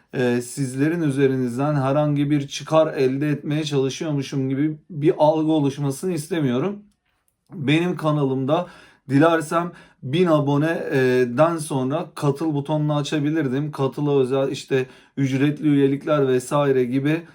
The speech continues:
e, şeyler burada sizlere sunabilirdim. Sırf böyle algılar oluşmasın. Çünkü finansal konularda konuşuyoruz. E, böyle sanki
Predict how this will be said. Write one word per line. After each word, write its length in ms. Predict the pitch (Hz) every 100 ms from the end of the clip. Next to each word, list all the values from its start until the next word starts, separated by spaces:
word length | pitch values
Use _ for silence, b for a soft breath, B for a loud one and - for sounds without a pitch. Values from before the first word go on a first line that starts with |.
| B B B _
e, 340 | 123 123 123
şeyler 600 | 123 151 135 135 151 147
burada 260 | 139 139 151
sizlere 460 | 147 139 143 147 151
sunabilirdim. 800 | 151 156 151 147 147 107 147 175 B B
Sırf 340 | - 175 156
böyle 280 | 156 160 139
algılar 480 | 127 135 139 143 135
oluşmasın. 600 | 139 160 147 135 - 165
Çünkü 400 | 151 151 160 151
finansal 640 | 147 139 139 139 180 180
konularda 560 | 147 147 143 143 156 165
konuşuyoruz. 720 | 143 117 107 127 120 156 196 B B B B 127
E, 300 | 123 120 117
böyle 400 | 156 143 143 139
sanki 440 | - 151 143 147